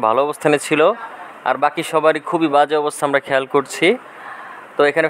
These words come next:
সবচেয়ে বেশি খারাপ অবস্থা হলো paper and printing। এখানে বলা যেতে পারে যে, এ, সিরামিক সেক্টরও খারাপ করেছিল। এখানে আমরা দেখতে পাচ্ছি যে ইন্স্যুরেন্স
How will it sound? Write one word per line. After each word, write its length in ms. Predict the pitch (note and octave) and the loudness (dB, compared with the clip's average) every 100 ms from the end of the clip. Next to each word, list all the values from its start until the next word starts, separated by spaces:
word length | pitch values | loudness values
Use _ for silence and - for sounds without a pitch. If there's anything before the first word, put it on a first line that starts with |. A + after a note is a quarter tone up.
| E3+ | 0
সবচেয়ে 240 | D#3+ E3+ | 0 0
বেশি 120 | E3 F3 | 0 0
খারাপ 120 | E3+ | 2
অবস্থা 160 | E3 - | 2 0
হলো 120 | E3 E3 | 0 0
paper 200 | E3 E3 D#3+ | 2 2 2
and 100 | D3+ | 0
printing। 480 | E3 D#3+ - D#3+ E3+ G3+ G3 - | 0 0 0 0 0 -4 -10 -4
এখানে 200 | C#3+ D3+ D3 | 0 2 4
বলা 140 | D#3 D#3 | 4 2
যেতে 160 | D#3 D#3+ | 0 2
পারে 160 | D#3 D3+ C#3+ | 4 4 2
যে, 80 | D3+ D3 - - - - - D2+ | 0 0 -6 -16 -16 -8 0 4
এ, 40 | B2 | 4
সিরামিক 300 | - E3 E3+ E3 | 2 2 2 0
সেক্টরও 280 | E3 E3 D#3+ D3+ | 0 2 2 2
খারাপ 180 | D3+ D3+ | -2 2
করেছিল। 380 | E3 D#3 D3+ D3 D#3 F3 - - - - - | 2 2 2 4 2 0 -8 -20 -20 -14 -6
এখানে 160 | C3+ C#3+ | -2 0
আমরা 120 | D3 D3 | 0 -2
দেখতে 160 | D3+ D#3 | 0 4
পাচ্ছি 220 | D3 - C#3 | 2 2 2
যে 80 | D3+ D3 - D3+ | 4 4 2 -4
ইন্স্যুরেন্স 300 | D3+ D#3+ | 0 0